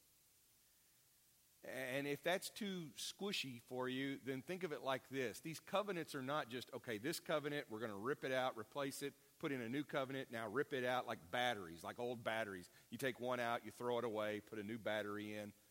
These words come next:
It's more like those little Russian dolls that are all closed up inside each other. They go together and you can open them up, but they all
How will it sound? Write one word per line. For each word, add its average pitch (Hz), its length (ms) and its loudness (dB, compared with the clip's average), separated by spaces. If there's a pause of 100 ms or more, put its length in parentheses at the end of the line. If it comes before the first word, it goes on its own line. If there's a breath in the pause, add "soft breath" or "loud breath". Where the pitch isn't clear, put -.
(640 soft breath)
It's - 160 -8
more 175 160 -4
like 160 200 0
those 113 160 -4
little 123 160 -2
Russian 113 440 -2
dolls 87 480 -2
that 90 120 -6
are 104 100 0
all 101 220 -2
closed 117 340 -2
up 113 140 -2
inside 107 400 -2
each 123 180 -6
other. 131 220 0
They 110 100 -2
go 143 160 2
together 131 560 2
and 110 160 0
you 98 80 -6
can 104 160 -4
open 127 240 -2
them 117 160 -2
up, 123 220 2
but 101 100 -10
they 104 80 -2
all 117 220 0